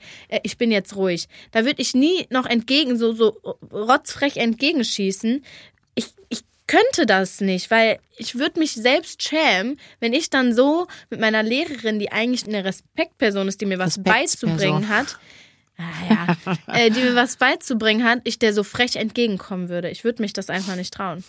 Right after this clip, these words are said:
Speaker 2: Ich geb dir recht und ich glaube, dass, also wir haben uns eben noch drüber unterhalten, ne, mit
Speaker 1: Mhm.
Speaker 2: deiner Patentante und so. Ich glaube, dass wirklich auch die Lehrer mittlerweile auch am Limit sind.
Speaker 1: Ja.
Speaker 2: Also ich muss ehrlich sagen, ich hab die Diskussion mit meinem Patenkind ja auch gehabt oder das Gespräch, gar keine Diskussion,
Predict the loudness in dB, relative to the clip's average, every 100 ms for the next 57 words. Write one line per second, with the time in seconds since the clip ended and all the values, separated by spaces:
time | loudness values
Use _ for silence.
0 | -6 0 2 2 2 2 4 2 2 -2
1 | -2 0 2 4 4 2 2 2 -2 -2
2 | 0 0 -2 -4 -6 _ _ _ -4 -2
3 | 0 0 0 0 0 0 0 2 0 0
4 | -2 0 -2 -4 -2 -2 -4 -6 -4 -4
5 | -4 -6 -4 -2 -2 0 -2 -2 -2 -2
6 | -4 -4 -4 -6 -6 -4 -4 -4 -8 -16
7 | -14 -14 -16 -18 -6 -4 -4 0 2 4
8 | 2 2 2 2 2 2 2 -2 -4 -2
9 | -2 -4 -6 -2 0 0 0 -2 -2 -4
10 | -2 -2 -2 -2 -2 0 -2 -2 -4 -6
11 | -8 -4 0 0 0 -2 -4 -4 0 0
12 | 0 2 2 2 -2 -4 -6 -2 -2 0
13 | 0 -2 -4 -4 -4 -4 -2 -2 -2 -4
14 | -2 -2 -4 -2 -2 -2 -2 0 0 -2
15 | 0 2 2 2 -6 -4 -4 -2 -4 -2
16 | -2